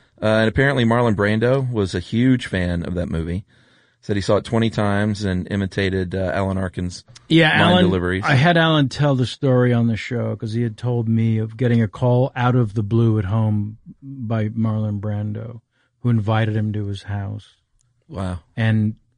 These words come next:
Speaker 2: that excursion of going to Marlon Brando at his home
Speaker 1: Uh-huh.
Speaker 2: is reason enough for people to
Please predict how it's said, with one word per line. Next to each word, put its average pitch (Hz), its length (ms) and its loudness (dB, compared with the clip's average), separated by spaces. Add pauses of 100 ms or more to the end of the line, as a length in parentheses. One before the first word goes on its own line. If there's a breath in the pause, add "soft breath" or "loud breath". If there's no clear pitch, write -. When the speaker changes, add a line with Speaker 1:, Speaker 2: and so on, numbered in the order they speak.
(180)
Speaker 2:
that 123 340 0 (1400)
excursion 110 800 0
of 98 120 -6
going 107 340 0
to 117 180 -10 (200)
Marlon 110 360 -2
Brando 101 360 -2
at 98 60 -4
his 92 140 -4
home 110 480 -2
Speaker 1:
Uh-huh. 87 240 0 (560)
Speaker 2:
is 101 160 -6
reason 120 320 4
enough 110 220 0
for 107 100 -8
people 101 340 -6
to 95 460 -10